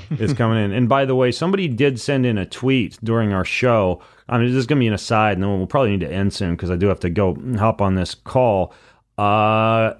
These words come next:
Speaker 2: Twitter handle Arena Manifesto, the man in the arena, says, "You can give your dogs bones by making bone pate."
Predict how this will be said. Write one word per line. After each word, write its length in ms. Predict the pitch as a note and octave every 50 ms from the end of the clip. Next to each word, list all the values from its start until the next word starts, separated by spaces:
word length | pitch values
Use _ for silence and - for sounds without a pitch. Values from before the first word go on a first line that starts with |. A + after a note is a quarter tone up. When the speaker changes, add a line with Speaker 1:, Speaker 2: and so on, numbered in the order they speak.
| - - - - - - - - A2+ B2+ C#3+ - -
Speaker 2:
Twitter 300 | B2+ - E3+ E3+ E3 E3
handle 340 | D#3 D#3 D#3 D3+ C#3+ C#3+ C3+
Arena 300 | A#2+ A2 C3 D3 D3 C#3+
Manifesto, 580 | C#3 C3+ C3+ C3 B2+ - - C#3 B2+ - - A#2
the 60 | G#2
man 160 | G#2+ A#2+ B2+
in 40 | B2
the 40 | A#2 A2+
arena, 140 | A#2+ A2+
says, 240 | G#2 - A#2 G#2 F#2
"You 80 | B2 A#2+
can 240 | - C3+ B2+ G#2 F#2
give 220 | B2+ D#3+ F3 F3
your 140 | E3 D#3+ C#3
dogs 400 | A#2 D3 D3 D3 C#3+ C3+ A2 G#2
bones 440 | F#2 G2+ C#3+ D#3+ E3 D#3 C3 F#2 E2+
by 160 | G2+ A2 G#2+
making 560 | G#2+ A2 A2 A2 - A2+ G#2+ G2+ F2+ E2+ D#2+
bone 440 | D#2 A2+ G#2+ G2+ G#2+ A#2 C3 C3+ C3+
pate." 840 | C3+ - - A#2+ A2+ A#2 - - - D3+ D#3 D3+ F#2+ A#1 G1+ -